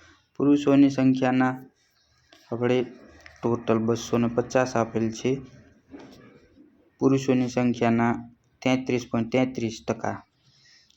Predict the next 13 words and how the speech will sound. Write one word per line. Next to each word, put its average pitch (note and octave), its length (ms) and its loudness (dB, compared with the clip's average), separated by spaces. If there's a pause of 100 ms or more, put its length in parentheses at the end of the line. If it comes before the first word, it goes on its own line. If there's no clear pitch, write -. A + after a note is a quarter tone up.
(100)
એટલે A#2+ 320 2
આપણે A#2+ 260 0
મેલના A#2+ 600 2 (120)
તેત્રીસ A#2+ 460 -2
પોઇન્ટ A#2 200 -4
તેત્રીસ, B2 460 -2
એટલે A2 220 0
એકના A#2 280 0
છેદમાં A#2+ 300 2
ત્રણ A#2+ 300 0
લખી A#2+ 220 -4
શકીએ. A#2+ 400 -4 (540)
સ્ત્રીઓની C3 960 2